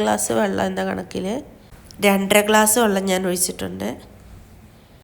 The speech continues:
ഇനി നമുക്ക് മൂടി വെച്ച് രണ്ട് വിസിൽ അടുപ്പിക്കാം. ഫു-, ഒ-,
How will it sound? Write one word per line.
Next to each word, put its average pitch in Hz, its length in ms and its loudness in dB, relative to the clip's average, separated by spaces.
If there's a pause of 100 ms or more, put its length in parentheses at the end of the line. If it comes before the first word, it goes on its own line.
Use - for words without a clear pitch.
(380)
ഇനി 220 140 -2
നമുക്ക് 226 340 0
മൂടി 202 460 0
വെച്ച് 202 260 -2
രണ്ട് 190 280 -2
വിസിൽ 196 320 -2
അടുപ്പിക്കാം. 190 520 -8 (960)
ഫു-, - 220 -14
ഒ-, 220 180 0